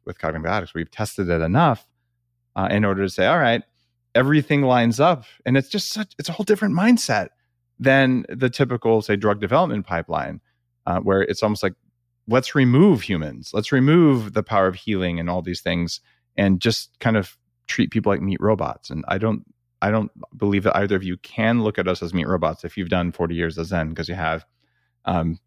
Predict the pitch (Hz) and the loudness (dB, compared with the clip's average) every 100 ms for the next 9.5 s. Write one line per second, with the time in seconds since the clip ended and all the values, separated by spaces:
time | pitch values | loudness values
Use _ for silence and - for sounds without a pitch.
0 | _ _ _ - 110 107 - 120 107 90 | _ _ _ -4 -2 -2 2 4 4 2
1 | 85 95 87 76 71 69 73 - 65 69 | -2 -2 -2 -2 -6 -10 -12 -12 -12 -10
2 | 69 - 85 _ _ - 76 78 64 71 | -12 -14 -18 _ _ -8 -4 -4 -4 -6
3 | 69 - 87 - _ _ _ _ 175 160 | -8 -4 -4 -4 _ _ _ _ 6 6
4 | 123 113 117 - 117 - 101 113 104 95 | 4 -2 -6 -2 -2 -2 0 2 2 0
5 | - 110 - _ _ _ - 135 156 160 | 0 0 -2 _ _ _ 2 4 4 2
6 | 131 117 110 - 107 - 113 - 104 101 | 2 2 0 -2 -8 -2 -2 0 -2 -2
7 | - _ _ 104 98 110 107 98 101 104 | -6 _ _ -6 0 2 2 0 -2 -4
8 | - _ _ _ _ 113 104 - - - | -6 _ _ _ _ -4 -2 -6 -2 0
9 | 104 - 98 87 | 0 0 -2 -2